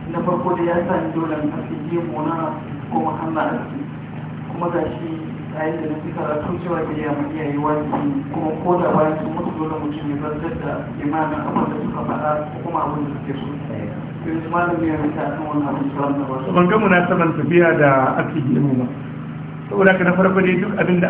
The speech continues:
Speaker 2: aka ce a yi biyayya ba a da'a ma wani wajen saba ma Allah.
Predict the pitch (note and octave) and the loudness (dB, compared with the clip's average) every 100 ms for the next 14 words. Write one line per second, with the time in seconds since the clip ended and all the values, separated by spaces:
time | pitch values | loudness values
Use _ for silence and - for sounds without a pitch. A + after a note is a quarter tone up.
0 | D#3 E3 F3 E3 D#3 D3+ D#3 D#3 C#3+ D#3 | 0 -2 -2 2 2 6 6 8 8 6
1 | - D#3+ D3+ E3 D#3+ D#3 C#3+ D3 D#3 D#3 | 6 4 4 4 4 4 6 6 4 4
2 | D#3 D#3 D#3+ D3+ B2+ A#2+ A#2+ A2+ | 2 2 0 2 2 2 2 0